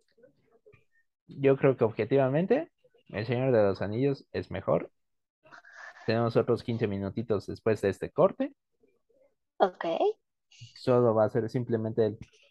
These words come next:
Speaker 1: es mejor, tiene más premios, más ganancia,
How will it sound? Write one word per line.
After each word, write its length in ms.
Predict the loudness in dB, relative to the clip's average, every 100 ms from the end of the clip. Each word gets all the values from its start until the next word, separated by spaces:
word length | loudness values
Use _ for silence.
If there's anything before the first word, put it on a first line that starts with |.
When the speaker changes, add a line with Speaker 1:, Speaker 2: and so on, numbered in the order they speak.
| _
Speaker 1:
es 180 | -4 -4 -2
mejor, 400 | 0 0 0 -6 _ _ _ _ _ _ 0
tiene 180 | 2 4
más 220 | 2 0
premios, 580 | 0 2 0 -2 -8 _ _ _ _ _
más 180 | -6 -4
ganancia, 600 | -2 -2 -2 -2 -4 -4